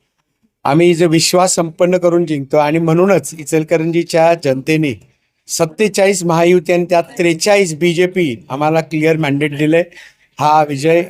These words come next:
बीजेपीच्या, महायुतीच्या प्रत्येक कार्यकर्त्यांचा आहे, नेत्यांचा आहे,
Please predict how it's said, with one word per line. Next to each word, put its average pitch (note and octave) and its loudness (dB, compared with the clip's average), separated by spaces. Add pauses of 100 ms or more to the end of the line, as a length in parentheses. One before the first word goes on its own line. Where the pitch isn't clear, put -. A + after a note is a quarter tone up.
(220)
बीजेपीच्या, D#3+ 0
महायुतीच्या D3+ 0
प्रत्येक D3 -4
कार्यकर्त्यांचा D#3 0
आहे, E3 0
नेत्यांचा D3 -2
आहे, F#3+ 0